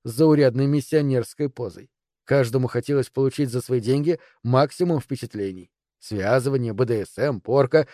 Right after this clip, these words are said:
золотой дождь, стропон, неважно что. Какой бы каприз ни пришёл им в голову, она выполняла его. Но сегодня у неё была выходная ночь. Она не получала почасовую оплату,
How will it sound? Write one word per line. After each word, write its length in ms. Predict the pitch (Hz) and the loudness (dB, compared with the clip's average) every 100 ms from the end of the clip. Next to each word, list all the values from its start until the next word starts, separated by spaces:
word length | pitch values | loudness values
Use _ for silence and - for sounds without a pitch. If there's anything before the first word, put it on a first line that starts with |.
| - - | -14 -4
золотой 460 | 147 180 175 220 | 2 2 2 -2
дождь, 420 | 143 135 143 - _ | 2 0 0 -10 _
стропон, 600 | - 196 175 - 127 113 _ | -12 -6 -6 -4 -4 -6 _
неважно 600 | 135 135 104 117 123 113 | -2 0 0 -2 -4 -6
что. 300 | 98 - - _ _ _ _ _ | -14 -18 -20 _ _ _ _ _
Какой 300 | - 120 143 | -4 0 2
бы 140 | 131 131 | 2 2
каприз 420 | 135 143 143 - | 0 0 -2 -2
ни 100 | 139 | -2
пришёл 380 | 131 131 147 131 | -2 -2 0 0
им 100 | 117 | 0
в 80 | 117 | 2
голову, 400 | 131 156 196 - _ _ | 4 4 2 -2 _ _
она 240 | 120 123 | -2 0
выполняла 600 | 120 139 175 170 185 131 | 2 2 2 2 0 -2
его. 260 | 95 80 - _ _ _ _ | -4 -10 -18 _ _ _ _
Но 180 | 107 127 | -2 -2
сегодня 480 | 117 131 165 139 131 - _ _ _ | 0 2 2 2 -2 -6 _ _ _
у 60 | 196 | 0
неё 220 | 160 147 | 2 4
была 220 | 151 143 | 4 4
выходная 640 | 139 139 135 120 117 101 | 2 0 -2 -2 -4 -4
ночь. 420 | 95 90 - - _ _ _ _ _ _ - | -8 -12 -18 -20 _ _ _ _ _ _ -2
Она 340 | 127 139 143 | 2 2 2
не 140 | 139 151 | 2 2
получала 560 | 156 160 - 170 131 | 2 2 2 4 4
почасовую 680 | 127 127 139 143 127 123 131 | 2 -2 -2 0 2 2 2
оплату, 440 | 127 110 - - | 0 -6 -8 -18